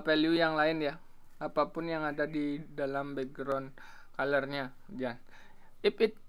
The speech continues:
eh, can find any other value set for the property, it will revert to default value, which is typically not the ideal. Nah, jadi kalau itu nggak support, dia akan pakai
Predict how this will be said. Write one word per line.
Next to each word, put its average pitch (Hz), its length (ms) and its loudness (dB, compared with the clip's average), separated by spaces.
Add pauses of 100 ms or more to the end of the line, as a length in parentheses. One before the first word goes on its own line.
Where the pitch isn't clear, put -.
(160)
eh, 160 480 10
can 151 320 4
find 147 400 4
any 147 240 0
other 143 240 4 (240)
value 139 320 2
set 139 240 -2
for 139 320 -2
the 139 80 2
property, 135 720 -2
it 170 160 -6
will 156 160 -2
revert 151 400 0 (160)
to 147 80 -4
default 135 400 -2
value, 131 240 -2
which 139 320 -4
is 143 240 -8 (240)
typically 139 560 -4 (400)
not 143 240 0
the 139 160 -6 (240)
ideal. 131 560 2 (880)
Nah, 143 240 4
jadi 135 240 2
kalau 170 240 6
itu 165 160 -2
nggak 156 320 6 (320)
support, 151 560 4 (400)
dia 156 240 6
akan 208 240 0
pakai - 480 2